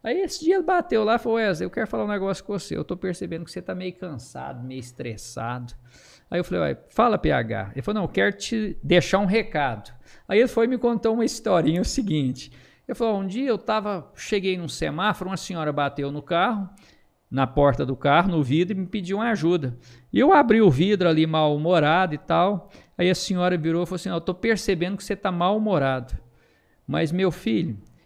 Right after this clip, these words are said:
fica feliz de ser eu estar te pedindo alguma coisa. O ruim é se fosse você no meu lugar."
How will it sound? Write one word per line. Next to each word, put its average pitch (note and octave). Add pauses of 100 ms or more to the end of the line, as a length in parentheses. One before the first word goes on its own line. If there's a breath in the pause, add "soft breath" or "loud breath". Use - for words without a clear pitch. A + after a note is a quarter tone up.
fica -
feliz E3+
de C3
ser G3
eu G#3+
estar D#3
te B2
pedindo C3
alguma A#2+
coisa. A2+ (1000)
O D3+
ruim G3
é F3+
se -
fosse F3
você E3
no F#3+
meu F3
lugar." A2+